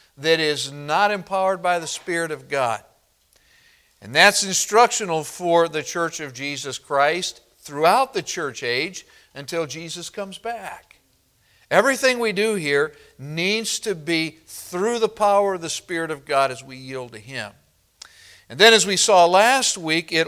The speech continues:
all was energized by prayer as well.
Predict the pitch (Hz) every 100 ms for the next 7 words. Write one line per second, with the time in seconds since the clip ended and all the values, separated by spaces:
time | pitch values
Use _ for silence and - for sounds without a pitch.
0 | - 165 196 226 214 202 202 170 160 151
1 | - 165 202 196 147 160 143 135 156 180
2 | - 127 143 135 135 - - 226 233 160
3 | 127 147 143 147 180 214 208 120 95 _